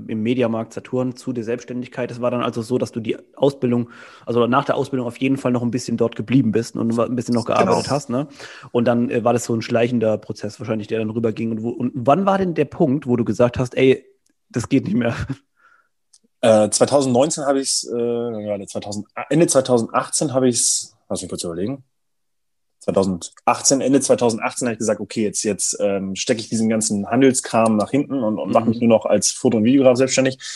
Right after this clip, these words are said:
Speaker 2: Das hat dann auch, ähm, einigermaßen solide funktioniert, aber so wie ich zum Beispiel, ähm, ich war dann in Afrika oder auch in Portugal lange Zeit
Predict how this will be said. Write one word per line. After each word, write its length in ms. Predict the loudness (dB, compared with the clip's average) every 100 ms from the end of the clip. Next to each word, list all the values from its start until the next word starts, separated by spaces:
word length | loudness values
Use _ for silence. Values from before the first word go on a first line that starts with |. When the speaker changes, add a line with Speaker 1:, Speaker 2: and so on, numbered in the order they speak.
| -12 -12 -14 -20 -20 -20 _
Speaker 2:
Das 200 | -2 0
hat 100 | 2
dann 140 | 4 4
auch, 340 | 4 4 0 0
ähm, 360 | 4 4 4 0
einigermaßen 1120 | 2 4 6 6 4 4 2 2 0 -2 -2 -4 -4 -12
solide 520 | -4 0 2 4 2 4
funktioniert, 560 | 2 2 2 4 4
aber 120 | 4
so 160 | 0 -4
wie 180 | -4 -4
ich 100 | -4
zum 120 | -2
Beispiel, 600 | 0 0 0 2 2 2
ähm, 220 | 0 0
ich 120 | -2 2
war 100 | 2
dann 120 | 2
in 100 | 0
Afrika 440 | 0 0 2 6
oder 100 | 6
auch 80 | 4
in 80 | -2
Portugal 560 | 2 2 4 4 4
lange 240 | 2 -2 -6
Zeit 400 | -6 -6 -6